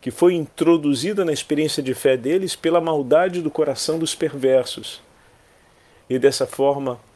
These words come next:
podem glorificar a Deus por aquilo que vem,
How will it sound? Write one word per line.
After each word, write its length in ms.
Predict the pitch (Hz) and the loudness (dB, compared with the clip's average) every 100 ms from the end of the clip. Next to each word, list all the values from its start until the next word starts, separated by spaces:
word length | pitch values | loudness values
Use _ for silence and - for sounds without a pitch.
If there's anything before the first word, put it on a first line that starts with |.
| - | 2
podem 500 | 139 143 127 123 - | 4 4 0 -6 -6
glorificar 1300 | 113 98 104 151 190 185 170 - 143 _ - 156 170 | -10 -6 0 4 6 4 -2 -6 -8 _ -2 0 0
a 100 | 156 | -2
Deus 540 | 110 101 139 156 - - _ _ - _ | -4 -2 -2 -2 -8 -18 _ _ -20 _
por 140 | - 131 | -2 -2
aquilo 400 | 127 - 139 131 | -2 -2 -2 -2
que 220 | - 113 | -6 -8
vem, 440 | 87 113 139 165 | -4 -2 -2 -2